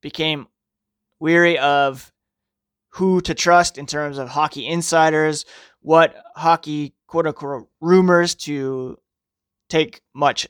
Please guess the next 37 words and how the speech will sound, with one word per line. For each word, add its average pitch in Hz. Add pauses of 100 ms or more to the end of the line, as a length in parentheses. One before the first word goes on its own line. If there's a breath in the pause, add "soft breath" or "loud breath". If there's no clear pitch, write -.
stock - (180)
of, 170 (420 soft breath)
and 139
which 156
to 139
take 143
with 143
a 127
grain 123
of 120
salt. 151 (320 soft breath)
There's 151
only 170
a 147
few 202 (520)
insiders 180
that 151 (640)
I 160
would 151
trust - (220)
with 156 (160)
this 151
kind 156
of 143
information. 151
If 135
I 123
don't 139
hear 143
it -
from 127
them, 135
then 107
I'm 120
skeptical -
of 135
it. 139